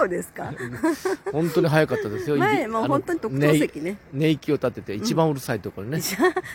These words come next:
Speaker 1: 波動スピーカーの真ん前でしたからね。
Speaker 2: そうそう。頭をね。
Speaker 1: 頭向けてね。
Speaker 2: うん。
Speaker 1: うん。私途中で心配しましたけど、
Speaker 2: <laughs>
Speaker 1: あの、ご本人全然覚えてないって言われてて。でも、あの、しっかりと毛穴でね、まあ、あの、細胞、皮膚を通して、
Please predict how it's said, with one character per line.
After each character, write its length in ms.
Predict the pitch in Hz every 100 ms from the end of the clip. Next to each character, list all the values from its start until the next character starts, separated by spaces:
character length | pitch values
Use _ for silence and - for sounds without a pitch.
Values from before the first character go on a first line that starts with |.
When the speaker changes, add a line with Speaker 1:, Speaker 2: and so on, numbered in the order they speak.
| 220
Speaker 1:
波 120 | 294
動 160 | 320 403
ス 140 | -
ピ 120 | -
ー 40 | 392
カ 100 | 196
ー 20 |
の 80 | 190
真 160 | 190 359
ん 80 |
前 160 | 311 180
で 120 | 165
し 80 | 165
た 80 | -
か 100 | 139
ら 140 | 156
ね。 0 |
Speaker 2:
そ 60 | 233
う 40 |
そ 0 |
う。 20 |
頭 340 | 269 139 131 120
を 60 |
ね。 160 | 104 139
Speaker 1:
頭 300 | 190 285 294
向 100 | 214
け 120 | 185 160
て 140 | 156
ね。 340 | 202 269 117 110
Speaker 2:
う 20 |
ん。 100 | 226
Speaker 1:
う 20 |
ん。 40 | 185
私 300 | 226 269 254
途 140 | 262
中 180 | 262 285
で 120 | 277
心 240 | - 285
配 180 | 294 294
し 100 | -
ま 140 | 285 311
し 60 |
た 100 | 196
け 100 | 165
ど、 200 | 175 180 156 - 135
Speaker 2:
<laughs> 240 | - 139
Speaker 1:
あ 80 | 226
の、 100 | 233
ご 140 | 214
本 160 | 320 320
人 100 | 226
全 200 | 202 233
然 100 | 240
覚 160 | 233 226
え 20 |
て 120 | 185
な 160 | 180 185
い 80 |
っ 20 | 165
て 300 | - - 226
言 100 | 202
わ 120 | 226
れ 80 | 220
て 240 | - 269
て。 0 | - - - - - - 320
で 100 | 226
も、 140 | 359 240
あ 60 |
の、 100 | 320
し 160 | 202 202
っ 20 |
か 180 | - 294
り 60 | 269
と 120 | 185
毛 180 | - 208
穴 400 | 226 226 233 226
で 120 | 226
ね、 240 | 277 320
ま 240 | 226 185 -
あ、 20 |
あ 40 |
の、 140 | 170 165
細 240 | 240 196
胞、 500 | 202 208 202 202 202
皮 140 | 214 285
膚 160 | 285
を 80 | 185
通 320 | 156 202 190
し 60 | -
て、 200 | - 202